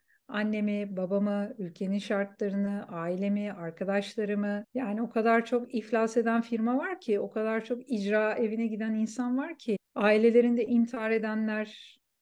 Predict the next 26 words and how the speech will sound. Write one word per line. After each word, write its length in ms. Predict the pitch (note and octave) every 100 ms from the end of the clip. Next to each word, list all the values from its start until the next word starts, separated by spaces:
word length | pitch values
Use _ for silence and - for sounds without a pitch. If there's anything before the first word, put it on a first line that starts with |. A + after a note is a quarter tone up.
| - - - -
yani 280 | G#3+ G#3+ A3
öyle 220 | B3+ D4
süreçlerden 800 | - B3 B3 B3 B3 A#3+ B3 B3+
geçilen 680 | A#3 A#3 A3+ A3 G#3+ A#3+ A#3+
bir 180 | G#3 G3
dönemdi 680 | G3+ G3 G3 A3 D4 F4 - A#3
ve 320 | A#3 A#3+ G#3+
çok 200 | - C4+
ağır 260 | A#3 G3 F3
bir 60 |
süreçti. 400 | E3 F#3+ F3+ - A3+
Ben 360 | B3+ B3+ - -
şimdi 380 | - - A3+ A#3+
şunu 240 | A#3 A#3 A#3
çok 240 | B3+ B3
net 200 | A#3 A3+
söylüyorum 440 | - A#3+ E4 D#4
ki, 300 | C4 G3 F#3 -
aslında 460 | A3 A3+ - A#3 G#3+
ben 180 | A3 A3+
kendimi 640 | G#3+ G#3+ A3 G#3+ C4 E4 _
yavaş 320 | G#3+ G#3+ A3
yavaş 280 | G#3+ A3 -
bir 40 | -
uykuya 500 | A#3+ G#3+ A3+ G#3+ G3
almışım. 520 | F3+ E3+ D3+ -